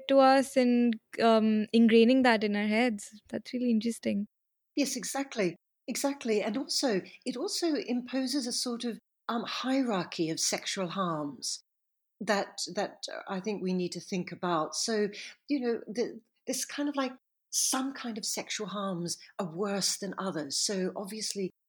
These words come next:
Speaker 2: the sadistic rape murder, um, that you're talking about, you know, that's obviously at one extreme, but,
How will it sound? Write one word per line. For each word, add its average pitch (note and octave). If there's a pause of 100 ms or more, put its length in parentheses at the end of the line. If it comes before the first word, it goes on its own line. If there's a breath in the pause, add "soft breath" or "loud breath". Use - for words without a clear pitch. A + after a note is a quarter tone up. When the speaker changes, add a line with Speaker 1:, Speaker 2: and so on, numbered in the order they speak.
(120)
Speaker 2:
the F#3
sadistic -
rape G3
murder, F#3+ (420)
um, F#3
that E3+
you're G3+
talking F#3
about, D#3 (320)
you G#3
know, D#3
that's -
obviously F#3+
at E3
one D#3+
extreme, A#3+
but, A#3+